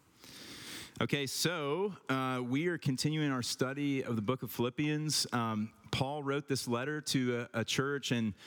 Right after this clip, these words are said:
a lot of times it's been called the, the epistle or the letter of joy because he talks about joy so much. And so this series that we're doing as we study Philippians is, uh,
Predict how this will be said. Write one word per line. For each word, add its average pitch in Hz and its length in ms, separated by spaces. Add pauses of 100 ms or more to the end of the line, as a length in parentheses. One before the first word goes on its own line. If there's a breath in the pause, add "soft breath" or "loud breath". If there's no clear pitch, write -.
(240 loud breath)
a - 60
lot 127 180
of 135 60
times 135 260
it's 123 120
been 123 160
called 127 320
the, 117 240
the 113 80
epistle 131 440
or 123 140
the 110 120
letter 117 380
of 101 200
joy 113 400
because 120 260
he 117 80
talks 123 280
about 107 180
joy 113 260
so 120 180
much. 131 260
And 113 80
so 117 220 (460 loud breath)
this 135 240
series 151 460
that 131 120
we're 123 100
doing 131 300
as 123 160
we 117 80
study 131 320
Philippians 135 720
is, 117 520 (320 loud breath)
uh, 117 320